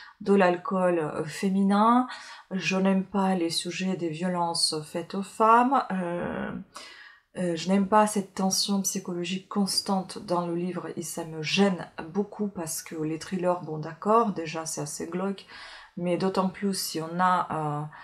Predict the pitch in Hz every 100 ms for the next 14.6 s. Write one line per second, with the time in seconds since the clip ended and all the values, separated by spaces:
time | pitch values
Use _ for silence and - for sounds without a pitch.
0 | - - - 180 185 190 - 202 - 190
1 | 170 180 185 170 147 147 151 170 170 -
2 | 196 - 170 165 - 190 180 190 180 175
3 | - 196 208 214 - - - - - -
4 | 170 160 160 151 165 185 196 185 208 -
5 | 180 170 165 165 170 160 - - 185 180
6 | 170 151 156 - 190 190 175 - 202 233
7 | 254 180 175 - 190 190 160 175 175 180
8 | 175 151 151 - - - - _ - 202
9 | 190 202 190 - 233 233 196 180 175 170
10 | 254 247 233 240 208 185 175 170 180 170
11 | - 180 185 170 175 - _ _ _ 190
12 | 180 175 170 160 160 - - - _ _
13 | - - - _ _ 185 170 160 208 233
14 | 233 180 165 160 156 151